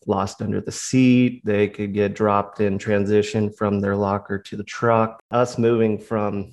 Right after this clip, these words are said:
nearly all paper to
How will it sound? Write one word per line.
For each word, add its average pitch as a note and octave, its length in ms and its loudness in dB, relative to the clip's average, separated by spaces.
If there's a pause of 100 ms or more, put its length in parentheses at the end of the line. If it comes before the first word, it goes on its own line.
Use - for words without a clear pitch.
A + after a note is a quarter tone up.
(200)
nearly A#2 640 2
all A2 280 0
paper G#2 760 -4 (400)
to G2+ 540 -6